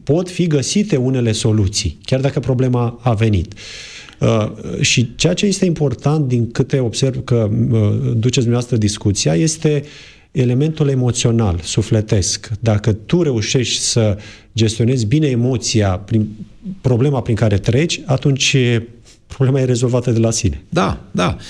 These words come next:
Speaker 2: Și, um, această gestionare emoțională sau reglare emoțională, cum spune psihologia, uh, pozitivă, uh, o realizăm cognitiv prin făgăduințele lui Dumnezeu pe care le credem.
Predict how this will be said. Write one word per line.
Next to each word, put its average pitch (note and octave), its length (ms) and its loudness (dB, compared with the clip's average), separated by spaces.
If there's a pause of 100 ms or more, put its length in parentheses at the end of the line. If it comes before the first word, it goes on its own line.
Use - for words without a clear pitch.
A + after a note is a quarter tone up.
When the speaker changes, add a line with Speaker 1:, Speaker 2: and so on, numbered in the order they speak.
(260)
Speaker 2:
Și, A#2 560 2 (420)
um, F2 320 -2 (560)
această B2 640 0
gestionare G2+ 540 0
emoțională G2 720 0
sau E2+ 280 0
reglare F#2 360 0
emoțională, F2+ 500 2
cum F2 120 -2
spune E2 580 0
psihologia, E2 600 0 (840)
uh, E2+ 380 2
pozitivă, F#2+ 960 0 (180)
uh, F#2+ 420 0 (160)
o A2 120 2
realizăm A2 720 2 (260)
cognitiv B2 880 -2 (100)
prin B2 160 0
făgăduințele G#2 580 2
lui F#2+ 140 2
Dumnezeu F#2 220 2
pe G2+ 120 -2
care G#2 200 0
le F#2 80 2
credem. D2+ 500 0